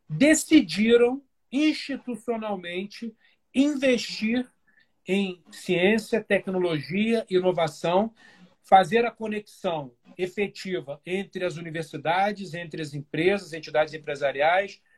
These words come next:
os entes governamentais, estabeleceram governanças que também se mantiveram independente das transições e mudanças de governo e de entidades,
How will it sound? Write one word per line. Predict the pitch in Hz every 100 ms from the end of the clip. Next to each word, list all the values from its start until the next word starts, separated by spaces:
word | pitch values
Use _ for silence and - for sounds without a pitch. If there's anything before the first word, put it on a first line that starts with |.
| _ _ _ _ -
os | 156 147
entes | 202 233 214 202 147
governamentais, | 147 202 202 190 170 175 170 147 - 151 180 208 - _ _ _ _ _ _ _ _ _ _ -
estabeleceram | 151 202 202 214 - - 247 247 220
governanças | 214 220 208 180 180 190 185 - 135 120 - _ - _ _
que | 208 208
também | 220 196 196 208 202
se | - - - 196 190 175 151 147 _ _
mantiveram | 151 208 233 - 214 151 185 202 185
independente | 190 202 - 196 175 196 202
das | 196 185
transições | - 185 170 156 175 175
e | 165
mudanças | 170 147 170 185 - 139
de | 139
governo | 156 143 127 165 175
e | 147
de | 135
entidades, | 151 151 123 143 190 202